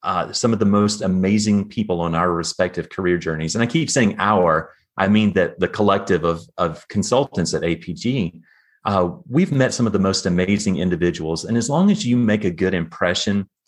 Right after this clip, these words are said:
whether it was six months ago or six years ago, folks are going to remember you. And as they navigate their own career journeys and move up the corporate ladder or move into other companies, they're going to call you and say, "Hey, remember that thing we worked on?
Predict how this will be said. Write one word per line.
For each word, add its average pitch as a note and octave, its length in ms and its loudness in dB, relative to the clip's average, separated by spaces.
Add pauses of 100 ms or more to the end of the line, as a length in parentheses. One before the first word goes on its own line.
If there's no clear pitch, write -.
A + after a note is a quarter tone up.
(120)
whether A2 260 4
it F#2 100 -2
was F2+ 200 2
six C#3+ 240 -2
months A#2 220 0
ago G#2 240 2
or F#2+ 120 2
six - 280 -6
years F2+ 240 -2
ago, D#2 320 -2 (380)
folks F3 200 2
are E3+ 40 2
going A2+ 200 4
to F2 60 2
remember D#2+ 420 -2
you. B1+ 180 -12 (640)
And G2 260 0
as G#2+ 220 2
they B2 440 2 (100)
navigate G2+ 500 2
their G2 160 0
own A#2+ 240 2
career F2+ 400 0
journeys D#2+ 360 -4
and F2+ 140 0
move G2+ 220 2
up G#2 180 2
the G#2 60 0
corporate G#2 400 -2
ladder G2 320 2
or E2+ 140 0
move F#2 300 2
into G2 320 -4
other F#2+ 260 0
companies, A2+ 640 -2 (320)
they're F3+ 100 2
going G3 160 4
to - 60 0
call F2+ 280 -2
you C#2 240 -10
and F2+ 180 -6
say, F#2+ 160 0
"Hey, F#3 240 0
remember D3 400 2
that F3 320 -2
thing G#2+ 180 2
we A2+ 120 0
worked A2 280 0
on? A2+ 380 -2